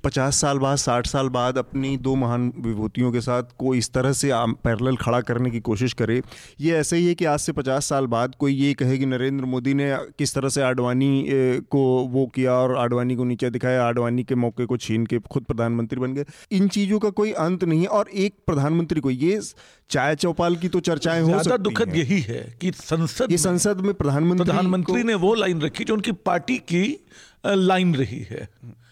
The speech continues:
Speaker 2: जिससे उनको बचने की जरूरत थी।
Speaker 1: इसी पर, अ, बात आगे बढ़ाते हैं। मतलब, आनंद, आपको क्या लगता है कि जिस तरह की बातें हुई और ये, अ, एक स्वस्थ परंपरा है?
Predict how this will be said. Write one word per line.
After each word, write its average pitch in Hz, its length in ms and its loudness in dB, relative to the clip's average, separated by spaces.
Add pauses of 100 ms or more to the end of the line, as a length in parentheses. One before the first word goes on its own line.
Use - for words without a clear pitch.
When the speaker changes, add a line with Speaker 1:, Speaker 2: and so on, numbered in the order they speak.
(160)
Speaker 2:
जिससे 233 300 -2
उनको 220 260 0
बचने 175 340 0
की - 180 -4
जरूरत 147 560 0
थी। - 120 -14
Speaker 1:
इसी 214 340 -2
पर, 220 180 -2
अ, 180 100 -4 (240)
बात 135 440 -4
आगे 135 180 0
बढ़ाते 131 340 0
हैं। 135 120 0
मतलब, 127 420 -2
आनंद, 151 260 -2
आपको 135 400 -2
क्या 151 200 -2
लगता 143 240 -4
है 147 100 0
कि 139 380 -4
जिस 117 300 -6
तरह 135 340 -2 (320)
की 127 140 -6
बातें 113 360 -2
हुई 117 420 -4
और 113 300 -2 (100)
ये, 120 600 -2 (580)
अ, - 40 -8 (220)
एक - 160 -6
स्वस्थ - 460 -4
परंपरा 143 600 -2
है? 165 160 -6